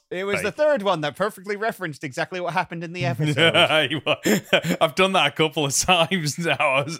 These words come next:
Speaker 2: I'm a bit amazed you've not picked up on it, uh, but I'm gonna have to change this up, aren't I? Um, so the second Pokemon is Grookey. When it uses its special stick to strike up a beat,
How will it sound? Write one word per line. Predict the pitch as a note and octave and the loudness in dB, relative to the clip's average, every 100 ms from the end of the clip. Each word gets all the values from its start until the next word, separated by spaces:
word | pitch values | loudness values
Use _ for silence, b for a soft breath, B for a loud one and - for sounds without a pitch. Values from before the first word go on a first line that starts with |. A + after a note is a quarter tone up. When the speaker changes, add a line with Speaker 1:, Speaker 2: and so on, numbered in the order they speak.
| D#3 | -2
Speaker 2:
I'm | E3+ D3+ C3 C#3 C3+ A#2+ | -2 -4 -6 -12 -14 -6
a | C#3+ | -4
bit | C#3+ D3+ | -2 -2
amazed | D3 C#3 B2+ | 0 -2 -2
you've | B2 | -2
not | B2+ - | -4 -2
picked | C3+ C3 B2 | -4 -2 -2
up | B2 C3+ | 0 2
on | B2 A#2 | 0 0
it, | A2+ - | -4 0
uh, | B2+ B2 B2 | 2 2 0
but | A2 B2 A#2+ B2+ | 2 0 0 0
I'm | C3 | 0
gonna | C3+ C3 | 2 0
have | A#2 | -2
to | A#2 | -2
change | C3+ B2 A2+ | 0 0 -2
this | A2 | -4
up, | B2 A2+ | -4 -2
aren't | G#2+ G#2+ G#2 | -2 -2 -6
I? | - b b - | -12 b b 0
Um, | F3+ G3 D3+ | 0 0 -4
so | - G#3 | -2 -2
the | G3 | 0
second | B3 A#3+ A3 | -2 -2 -2
Pokemon | G3 F#3 F3+ F3+ F3+ | -2 -2 -2 -2 -2
is | G3 C3+ | -4 -4
Grookey. | - C3 B2+ C#3+ F#3+ G#3 A#2+ G2 _ _ _ _ _ _ _ _ _ - | -4 -2 0 0 0 -2 -6 -8 _ _ _ _ _ _ _ _ _ -6
When | C#3 G3 | -2 -2
it | C#3+ | -4
uses | D3 F3 F#3 F#3+ E3 | -4 -2 0 -4 -6
its | C3+ - | -8 -8
special | - E3 D#3+ C#3 | -4 -4 -4 -6
stick | - - E3+ G#3 - | -4 -2 -4 -4 -14
to | - | -10
strike | A#2+ - - D3 D#3 D3 | -6 -6 0 0 0 -4
up | B2 | -6
a | |
beat, | A2 D3+ A3+ - | -6 -4 -4 -6